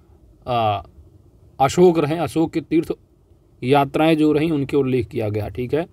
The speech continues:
तो अशोक के तीर्थ यात्राओं का जो उल्लेख है, इसकी जानकारी किस शिलालेख से मिलती है? आठवें। इसके बाद धम्म की जो व्याख्या की गई है ना,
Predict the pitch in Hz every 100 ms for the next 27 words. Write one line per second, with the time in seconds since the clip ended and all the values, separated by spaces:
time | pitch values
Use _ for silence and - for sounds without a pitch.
0 | _ _ _ _ _ 135 131 - 165 156
1 | 165 - 156 156 - _ _ _ _ _
2 | 131 139 139 156 165 160 156 147 139 143
3 | 156 156 151 - 147 147 143 139 143 143
4 | 143 - 147 139 147 135 151 143 139 147
5 | 147 104 - 107 92 - _ - - -
6 | - - _ _ - - - 127 123 175
7 | 160 170 170 170 175 175 - _ _ _
8 | _ 131 123 170 190 175 185 175 151 151
9 | 147 - 180 170 147 131 123 139